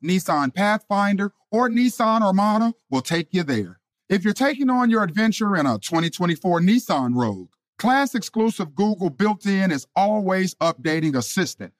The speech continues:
that can be called on for almost anything. Whether the adventure is about the destination, the journey itself, or both, your S U V will match your tenacity mile after mile.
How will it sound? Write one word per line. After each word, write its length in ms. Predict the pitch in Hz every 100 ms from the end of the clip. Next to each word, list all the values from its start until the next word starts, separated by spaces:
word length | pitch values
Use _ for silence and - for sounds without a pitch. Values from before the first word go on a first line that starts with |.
| _
that 120 | 101 104
can 100 | 110
be 100 | 110
called 400 | 147 151 160 160
on 220 | 165 180
for 260 | - 127 -
almost 500 | 160 170 185 202 -
anything. 560 | 262 302 180 131 98 82 _ _
Whether 300 | - 294 311
the 140 | 254 214
adventure 460 | 147 208 220 202
is 120 | 175
about 320 | 147 151 160 143
the 80 |
destination, 960 | 127 131 - 117 165 214 208 - 208 202 _ _
the 120 | 135
journey 400 | 117 151 156 147 120
itself, 520 | 104 - 196 202 - _ _ -
or 120 | 294
both, 480 | 226 311 277 127 107 _ _ _ _ -
your 260 | 196 254 -
S 240 | 226 220
U 200 | 214 214
V 180 | 170 202
will 200 | 190 131
match 400 | 127 160 190 -
your 200 | 151 139
tenacity 760 | 131 123 135 170 180 185 202 190 - _ _
mile 640 | - 160 156 151 160 170 _ 127
after 480 | 143 143 - 139
mile. 640 | 127 104 127 90 87 _